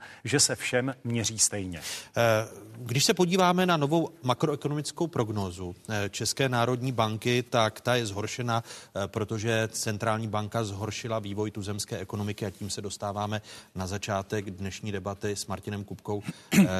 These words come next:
Speaker 2: Karlem Havlíčkem i Tomášem Havránkem. V letošním roce podle centrální banky hrubý domácí produkt klesne o, eh, čtyři desetiny procenta, příští rok by podle té nejnovější prognózy měl vzrůst o jedna celá dvě desetiny procenta. V srpnové prognóze přitom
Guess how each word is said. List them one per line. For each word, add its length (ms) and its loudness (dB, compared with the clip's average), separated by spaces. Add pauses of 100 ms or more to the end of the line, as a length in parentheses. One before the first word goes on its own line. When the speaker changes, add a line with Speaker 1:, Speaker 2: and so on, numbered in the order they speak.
(140)
Speaker 2:
Karlem 300 0
Havlíčkem 600 -2
i 80 -4
Tomášem 460 0
Havránkem. 540 0
V 20 -2
letošním 440 0
roce 280 0
podle 260 -2
centrální 520 0
banky 440 -2 (300)
hrubý 400 0
domácí 440 2
produkt 460 -2
klesne 680 0
o, 460 2 (260)
eh, 60 -10
čtyři 380 0
desetiny 440 -4
procenta, 480 0 (280)
příští 440 0
rok 520 0
by 200 4
podle 280 0
té 140 2
nejnovější 500 0
prognózy 500 -2
měl 240 0
vzrůst 420 -4 (220)
o 100 -2
jedna 260 2
celá 280 4
dvě 300 0
desetiny 400 0
procenta. 440 -2
V 60 -6
srpnové 400 0
prognóze 440 0
přitom 340 0